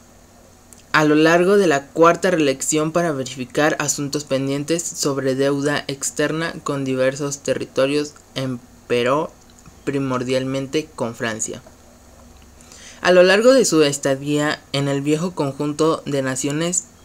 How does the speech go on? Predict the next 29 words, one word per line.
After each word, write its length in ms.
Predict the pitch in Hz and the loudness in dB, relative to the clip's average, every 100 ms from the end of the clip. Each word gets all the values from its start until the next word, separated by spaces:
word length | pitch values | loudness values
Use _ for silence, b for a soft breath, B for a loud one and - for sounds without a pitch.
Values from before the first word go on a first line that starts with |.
| - - B B B - | -20 -20 B B B -4
Díaz 480 | 156 175 208 208 - - | 4 4 4 0 -8 -4
hizo 480 | 175 165 180 175 - | -2 0 2 2 0
un 220 | 165 175 | -2 -2
proceso 720 | 180 175 151 165 160 170 - - | 0 2 4 4 4 0 -2 -4
para 360 | 147 143 139 - | -4 -2 -6 -8
destacar 760 | - 139 135 139 135 143 151 156 | -8 -6 -4 -4 -2 0 0 -2
la, 260 | 151 143 135 - - - | -2 0 -2 -6 -14 -8
la 320 | 143 139 135 | -4 -2 -2
alternativa 880 | 131 - 135 135 131 127 143 151 165 - | -4 -4 -4 -2 -6 -4 -2 -2 -4 -6
de 160 | 143 | -4
Limantur 600 | 135 135 131 131 156 180 - - | -4 -4 -6 -2 0 0 -4 -4
como 260 | 156 147 131 | -4 -2 -4
sustituto 760 | 135 - 131 - 143 165 170 151 | -6 -6 -8 -10 -4 -2 -2 -2
gracias 480 | 143 139 156 151 - | -2 -2 -2 -8 -8
a 260 | 139 139 139 - - - | -6 -6 -8 -14 -20 -12
nacionalidad 840 | 143 131 143 131 123 123 135 151 - - | -6 -4 -4 -4 -6 -4 -2 -4 -8 -14
francesa, 600 | 139 123 120 147 147 175 175 B B B B | -8 -6 -2 -4 -2 -6 -8 B B B B
por 140 | - 139 | -2 0
lo 180 | 131 - | 0 2
cual 260 | 165 170 | 2 2
pierde 360 | 160 160 165 156 | 2 2 2 2
la 160 | 131 | 2
última 500 | 139 147 151 165 - | 0 -2 -4 -4 -6
posibilidad 720 | - 131 131 127 127 135 147 147 | -6 -6 -4 -4 -2 -2 -2 -4
de 180 | 139 | -6
llegar 420 | 127 123 131 143 - | -2 -2 -2 -4 -4
a 100 | 139 | -4
la 140 | 131 | -4
presidencia. 680 | - 120 123 117 113 113 | -6 -10 -8 -6 -6 -6